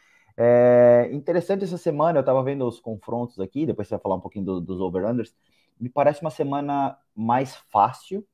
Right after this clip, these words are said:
talvez, de definir os possíveis vencedores do que na semana passada. Na semana passada a gente tem uma série de, de, de surpresas ali, ou pelo menos embates que, que a gente não esperava, algumas vitórias, e, e essa semana me parece uma semana mais tranquila. Dito isso, exatamente porque eu mencionei isso,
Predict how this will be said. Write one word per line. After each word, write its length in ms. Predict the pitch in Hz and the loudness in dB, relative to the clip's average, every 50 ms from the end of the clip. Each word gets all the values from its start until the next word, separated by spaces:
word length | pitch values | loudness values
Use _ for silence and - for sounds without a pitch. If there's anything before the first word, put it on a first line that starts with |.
| _ _ | _ _
talvez, 420 | - 123 113 95 110 113 120 113 | 0 0 2 2 2 0 0 -2
de 80 | 104 107 | -2 -4
definir 500 | 98 113 113 - 113 85 107 110 113 110 | -4 -4 -4 -4 -8 -6 -4 -2 -2 0
os 180 | 107 95 - _ | -2 -4 -6 _
possíveis 480 | - 107 101 - 135 139 127 127 113 | -14 -14 -12 -6 -4 -2 -2 -2 -2
vencedores 540 | 110 113 113 - 117 98 90 101 107 117 113 | -2 -4 -4 -4 -6 -4 -4 -2 -4 -4 -4
do 100 | 117 120 | -6 -8
que 100 | - 127 | -8 -6
na 80 | 117 117 | -8 -8
semana 240 | - 120 117 117 | -6 -4 -4 -2
passada. 400 | 113 120 113 - - 82 76 73 _ _ _ _ _ _ _ _ | 0 -2 -2 -2 -4 -6 -8 -8 _ _ _ _ _ _ _ _
Na 60 | _ - | _ -10
semana 200 | 98 98 101 98 | -6 -4 -2 -2
passada 200 | 101 95 110 107 | -2 -2 -2 -4
a 40 | 110 | -4
gente 140 | 113 - - | -6 -4 -4
tem 100 | 123 117 | -2 -2
uma 140 | 113 107 | -2 -2
série 280 | 104 - 113 110 113 110 | -2 0 0 2 2 0
de, 200 | 95 101 107 101 | -2 -2 -4 -4
de, 180 | 87 95 101 98 | -4 -4 -6 -6
de 160 | 85 92 92 | -6 -8 -12
surpresas 720 | - - - 90 85 _ - - 123 165 170 120 92 87 | -12 -10 -10 -10 -10 _ -2 0 0 0 0 -2 -2 -4
ali, 120 | 90 113 131 | -2 0 -2
ou 60 | - | -2
pelo 140 | - 98 98 | -2 -2 -2
menos 200 | 104 104 90 104 | -2 -4 -4 -4
embates 440 | 101 95 87 95 98 98 - - | -4 -2 2 2 0 0 -2 -8
que, 260 | _ - 92 87 87 _ _ _ _ _ _ _ - | _ -8 -8 -8 -8 _ _ _ _ _ _ _ -8
que 60 | - | -8
a 20 | 101 | -6
gente 220 | 90 110 98 - | -4 -4 -4 -4
não 100 | 107 107 | -4 -4
esperava, 440 | - - - 113 101 107 117 131 123 | -4 -2 2 4 6 8 8 6 6
algumas 240 | 113 101 107 101 90 | 4 0 -2 -4 -6
vitórias, 480 | 95 90 - 104 110 123 131 123 117 | -8 -4 0 4 4 4 4 2 -2
e, 120 | 131 127 - | -4 -8 -4
e 80 | 123 123 | 0 0
essa 160 | 127 127 131 | 0 0 -2
semana 300 | 123 - 123 120 123 131 | -6 -4 -2 -2 0 -2
me 60 | 123 | 0
parece 220 | - 131 123 123 131 | 2 2 2 2 0
uma 60 | 123 | -6
semana 240 | - 123 120 117 117 | -8 -6 -6 -4 -2
mais 300 | 120 120 127 127 131 - | -2 0 -2 -2 -4 -6
tranquila. 460 | - 131 131 127 - - 82 - _ _ _ _ _ _ _ _ _ _ - | -6 -6 -6 -6 -6 -10 -10 -12 _ _ _ _ _ _ _ _ _ _ -12
Dito 360 | 98 - 190 190 - 185 131 | -6 -6 -6 -2 0 2 2
isso, 400 | 110 117 160 - - - 240 - _ _ - | 2 2 0 -2 -6 -12 -14 -14 _ _ -8
exatamente 460 | 104 101 101 120 117 135 120 110 - | -4 0 0 0 0 0 -2 -2 -4
porque 220 | - - 104 - 117 | -8 -12 -6 -4 -2
eu 40 | 104 | -2
mencionei 460 | 110 110 - - 110 104 110 113 104 | -2 -4 -2 -4 -4 -2 -2 -4 -2
isso, 400 | 101 107 123 127 _ - 160 | -2 -2 -4 -6 _ -10 -10